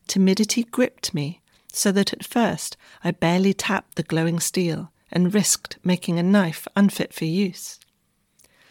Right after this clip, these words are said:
Finally, with loud verbal encouragement from classmates in the forge, I managed to give it some welly, make a good-shaped small blade, and readied it for tempering and quenching.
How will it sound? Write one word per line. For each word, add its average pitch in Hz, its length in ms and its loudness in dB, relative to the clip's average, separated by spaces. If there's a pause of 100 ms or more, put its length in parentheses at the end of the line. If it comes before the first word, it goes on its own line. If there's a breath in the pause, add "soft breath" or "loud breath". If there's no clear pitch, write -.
(140 soft breath)
Finally, 185 720 4 (140)
with 170 160 2 (220)
loud 170 320 4
verbal 160 340 0
encouragement 156 640 -2
from - 160 -6
classmates 156 640 -4
in 160 80 0
the 151 80 -2
forge, - 560 -4 (420 soft breath)
I 202 100 4
managed 233 500 6
to 208 40 4
give 202 220 4
it 208 100 4
some 196 220 2
welly, 147 400 0 (320 soft breath)
make 175 240 0
a 170 60 -2
good-shaped - 640 0
small 165 300 0
blade, 151 460 -2 (300)
and 185 160 2
readied 196 300 4
it - 320 -6
for - 100 -4
tempering 170 540 0
and 151 120 -4
quenching. - 600 -2